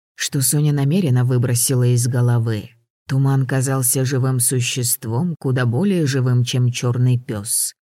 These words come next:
Иногда в сизой пелене Соне чудилось то ли движение, то ли красные отсветы. Иногда ей слышалась чья-то крадущаяся поступь. Ей было страшно, но Сева и Митя выглядели спокойными.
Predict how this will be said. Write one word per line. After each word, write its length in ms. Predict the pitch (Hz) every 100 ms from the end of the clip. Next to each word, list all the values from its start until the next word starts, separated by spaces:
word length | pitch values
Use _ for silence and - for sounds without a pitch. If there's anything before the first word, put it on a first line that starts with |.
| _ _
Иногда 480 | 151 147 151 151 214
в 80 | -
сизой 420 | - 147 139 135
пелене 480 | 139 135 127 135 190
Соне 360 | - 139 135
чудилось 540 | 123 143 131 131 123 -
то 120 | 139
ли 120 | 127
движение, 680 | 131 127 120 131 185 139 117
то 120 | 131
ли 120 | 127
красные 600 | 123 123 120 131 123 120 -
отсветы. 760 | 196 - - 117 110 104 - _ _ -
Иногда 400 | 143 147 143 143
ей 200 | 139 143
слышалась 600 | 123 143 143 151 139 127
чья-то 380 | - 143 135 139
крадущаяся 920 | 143 143 143 120 - 139 131 - 131
поступь. 640 | 127 190 185 - 113 104 - _ -
Ей 260 | 147 156
было 220 | 151 160
страшно, 840 | 151 - - 208 190 - 113 104 - _ -
но 120 | 156
Сева 320 | 160 180 170
и 120 | 170 175
Митя 360 | 226 202 139
выглядели 540 | 131 131 131 127 131 127
спокойными. 1000 | - - 127 127 120 113 110 107 101